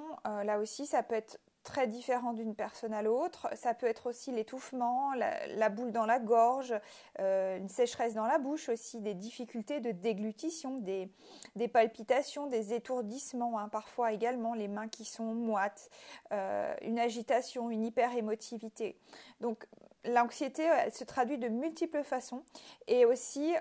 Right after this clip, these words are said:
euh, parfois par une irritabilité générale. Euh, ça peut aller jusqu'à, voilà, des problèmes de, de concentration, euh, des trous de mémoire, des difficultés d'endormissement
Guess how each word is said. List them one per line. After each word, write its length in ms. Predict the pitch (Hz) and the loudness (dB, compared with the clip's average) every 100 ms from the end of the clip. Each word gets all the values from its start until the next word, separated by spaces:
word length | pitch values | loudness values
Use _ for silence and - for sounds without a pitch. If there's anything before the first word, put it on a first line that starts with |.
| - | 4
euh, 220 | 214 202 | 6 6
parfois 540 | 302 254 - - 285 | 4 2 0 2 2
par 280 | 339 233 240 | 4 2 2
une 280 | 254 240 254 | -4 -2 -2
irritabilité 800 | 294 285 277 247 226 240 226 269 | -2 -2 0 0 0 -6 -4 -4
générale. 640 | 233 233 220 202 190 269 - - - - - | -2 -2 -2 -4 -4 -4 -8 -20 -20 -8 -2
Euh, 360 | 208 208 202 | 2 4 2
ça 180 | 214 233 | 2 0
peut 140 | 220 | 4
aller 220 | 214 214 285 | 2 2 -2
jusqu'à, 320 | 254 - 233 | -4 -2 -2
voilà, 220 | 220 226 | 2 2
des 100 | 226 | 2
problèmes 460 | 220 - 226 233 233 | -2 -2 0 0 0
de, 140 | 214 | -2
de 120 | 190 | -2
concentration, 1000 | 196 - 311 - 269 - 220 - 220 214 220 - 254 - - | -10 -6 -6 -4 -6 -4 -6 -6 -8 -8 -8 -14 -20 -8 -4
euh, 280 | 202 196 196 196 | -2 -2 -6 -10
des 180 | 208 214 | -6 -6
trous 240 | 208 - 294 | -6 -4 -2
de 60 | |
mémoire, 760 | 277 269 247 220 220 233 233 208 | 0 0 2 4 4 2 -2 -4
des 140 | 208 | -4
difficultés 680 | 185 233 262 277 - - 254 | -4 -10 -8 -10 -12 -6 -2
d'endormissement 960 | 233 233 233 226 226 254 - 226 226 | -2 0 0 0 -4 -6 -2 -2 -2